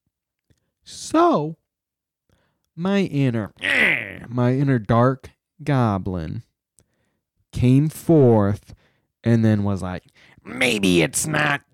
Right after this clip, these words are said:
that good. It's probably tobacco. Even if it's weed, can you trust it?" And so then my inner dark goblin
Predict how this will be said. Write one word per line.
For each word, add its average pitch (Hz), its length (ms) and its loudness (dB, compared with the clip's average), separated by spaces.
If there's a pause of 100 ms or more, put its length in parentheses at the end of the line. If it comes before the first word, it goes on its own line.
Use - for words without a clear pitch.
(140)
that 143 420 -2 (380)
good. 127 540 -6 (320)
It's - 260 -2
probably 147 960 0 (100)
tobacco. 147 1300 -4 (420)
Even 240 340 -4
if 226 200 0
it's - 220 0
weed, 185 680 -4
can 175 300 0
you 175 240 0
trust 170 800 0
it?" 175 380 2 (1400)
And 127 240 4
so 143 400 0
then 127 540 -4 (100)
my 123 340 2
inner 127 260 2
dark 120 340 -4
goblin 170 640 2